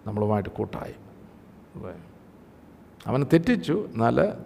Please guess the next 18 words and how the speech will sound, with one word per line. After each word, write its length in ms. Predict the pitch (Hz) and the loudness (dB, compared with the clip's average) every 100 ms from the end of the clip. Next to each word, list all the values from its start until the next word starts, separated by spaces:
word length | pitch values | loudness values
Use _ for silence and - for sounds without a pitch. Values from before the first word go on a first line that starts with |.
| 110 | 2
ആദാം 240 | 117 135 135 | 6 8 6
മുതൽ 180 | 127 131 151 | 4 6 6
എണ്ണിയാൽ 280 | 131 135 127 127 139 | 4 4 6 8 10
ഏഴാമനായ 800 | 143 135 127 123 123 117 123 156 185 117 | 10 8 8 6 2 2 4 4 2 2
ഹാനോക്ക് 480 | 110 110 101 - - - - 110 104 | 0 0 -4 -4 -6 -6 -8 -4 -2
ദൈവത്തിന് 320 | 101 - - - | -4 -6 -10 -10
കിട്ടി. 180 | - - - - | -10 -12 -14 -10
സ്തോത്രം, 360 | - - - - - - - - - - - - - - - - - - - - - - - | -10 -10 -14 -20 -20 -20 -20 -20 -20 -20 -20 -20 -20 -20 -20 -20 -20 -20 -20 -20 -20 -20 -14
അല്ലേ? 220 | 95 95 87 - - - - | -6 -6 -6 -10 -16 -12 -2
അങ്ങനെ 220 | 127 123 110 | 2 2 2
സമർപ്പിക്കപ്പെടുന്ന 680 | 113 127 143 131 110 107 101 | 2 2 4 2 2 2 -2
ഒരു 80 | 98 | 0
ജീവിതത്തിനെ 340 | 110 127 127 131 | 4 4 4 2
കിട്ടി 220 | 131 123 147 - | 0 2 0 0
ഹാനോക്ക് 300 | 107 107 107 107 | -2 -2 0 0
ദൈവത്തോട് 360 | 107 104 107 101 | 0 0 -2 -2
കൂടെ, 240 | 101 95 95 - | -4 -6 -8 -12
അല്ലേ? 200 | - 95 | -8 -8